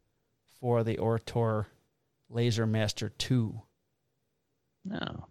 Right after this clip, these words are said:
Speaker 1: So I don't know
Speaker 2: Oh,
Speaker 1: if
Speaker 2: crap.
Speaker 1: mine would fit in there. All I would have to do is measure.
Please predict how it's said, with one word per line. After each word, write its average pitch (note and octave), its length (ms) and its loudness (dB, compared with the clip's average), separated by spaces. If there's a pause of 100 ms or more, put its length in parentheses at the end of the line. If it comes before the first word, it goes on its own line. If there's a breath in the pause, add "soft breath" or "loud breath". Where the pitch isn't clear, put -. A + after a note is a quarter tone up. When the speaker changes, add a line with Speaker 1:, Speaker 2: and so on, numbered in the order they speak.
(120)
Speaker 1:
So - 160 0
I A#2 40 4
don't A#2 120 2
know A#2 140 4
Speaker 2:
Oh, G2+ 40 4
Speaker 1:
if F2+ 100 -4
Speaker 2:
crap. - 380 -4
Speaker 1:
mine A#2+ 240 2
would G#2+ 140 -2
fit D#3 260 2
in F#2 140 0
there. D#2+ 280 -6 (2000)
All C#3+ 140 4
I C3 60 8
would A#2+ 100 4
have A#2+ 100 2
to A2+ 60 -8
do B2+ 140 4
is A2 160 2
measure. A2 560 0